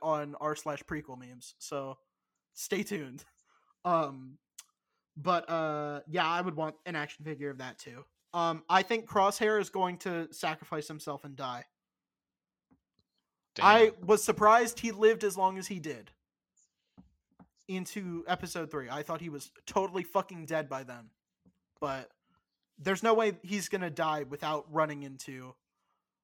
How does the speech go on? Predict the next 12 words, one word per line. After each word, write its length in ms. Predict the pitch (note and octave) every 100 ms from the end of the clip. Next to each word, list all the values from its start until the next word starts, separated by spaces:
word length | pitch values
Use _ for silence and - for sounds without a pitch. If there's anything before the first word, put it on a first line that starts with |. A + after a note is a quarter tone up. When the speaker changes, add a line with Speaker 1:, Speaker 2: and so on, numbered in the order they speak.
| _ -
Speaker 1:
uh, 180 | C3 B2
Hunter 480 | - D#3+ D3+ D3+ C3
and 220 | D3 D#3+
Wrecker 300 | C#3+ C#3 C3+
again. 340 | A#2+ A#2+ A2+ - -
But 360 | A3+ A#3 F#3 - _ _ _ _ _ _ -
Tech 340 | - C#4 G#4 -
apparently 560 | G#3+ G3+ F#3 F3 D#3+ D#3+
died 400 | D3 C3 B2+ C3+
without 380 | D#3 F#3 F3 D#3
running 280 | D#3 D3+ C#3+
into 640 | C#3 C3 - C#3+ C#3 C#3